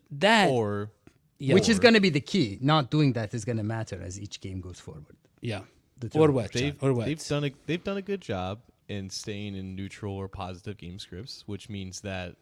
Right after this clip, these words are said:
Speaker 2: the defense can't key in on, "Hey, it's gonna be a run," or, "Hey, it's gonna be a pass." Specifically, "Hey, it's gonna be a pass." Because when they've been in those situations the past two games, albeit against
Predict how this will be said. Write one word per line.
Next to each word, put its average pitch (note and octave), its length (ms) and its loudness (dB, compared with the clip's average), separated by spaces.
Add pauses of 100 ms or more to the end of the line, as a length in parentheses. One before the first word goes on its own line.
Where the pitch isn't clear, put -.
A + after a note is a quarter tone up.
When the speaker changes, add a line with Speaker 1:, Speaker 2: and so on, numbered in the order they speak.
Speaker 2:
the G#2+ 100 -10
defense G2+ 500 -12
can't F#2+ 280 -10
key G2+ 300 -12
in F#2 120 -8
on, F2 360 -10
"Hey, B2 220 -8
it's F#2 180 -10
gonna G2 180 -10
be F#2 100 -12
a F#2+ 80 -8
run," F#2 320 -6
or, F2 100 -8
"Hey, G2 140 -6
it's F2+ 140 -12
gonna F#2+ 160 -14
be E2+ 100 -12
a E2+ 60 -12
pass." F2 360 -12
Specifically, C#3 640 -6
"Hey, A2 320 -4
it's E2+ 160 -12
gonna A2 160 -8
be G2 100 -8
a F2+ 40 -6
pass." E2+ 400 -12 (440)
Because G#2+ 580 -4
when G#2 420 -6
they've G#2+ 200 -8
been B2+ 160 -4
in A2+ 80 -6
those G2+ 160 -6
situations F#2 800 -12
the - 80 -16
past - 300 -10
two G2 100 -14
games, F2+ 340 -12
albeit G#2 360 -8 (120)
against A#2+ 580 -8